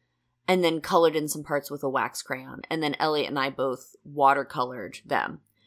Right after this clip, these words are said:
And mine, I did sort of this sort of reverse rainbow where, like, the background was a rainbow in one direction and then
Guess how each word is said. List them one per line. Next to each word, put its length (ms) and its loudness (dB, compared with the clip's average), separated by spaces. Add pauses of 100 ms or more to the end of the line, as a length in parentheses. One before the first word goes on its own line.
(380)
And 200 2
mine, 320 8
I 80 6
did 200 0
sort 180 0
of 100 -4
this 160 -2
sort 160 -4
of 160 -4
reverse 380 -2
rainbow 440 -4
where, 140 -2
like, 400 -6
the 80 -2
background 560 6
was 220 0
a 60 0
rainbow 400 0
in 100 -4
one 160 2
direction 440 -2
and 140 -6
then 220 -6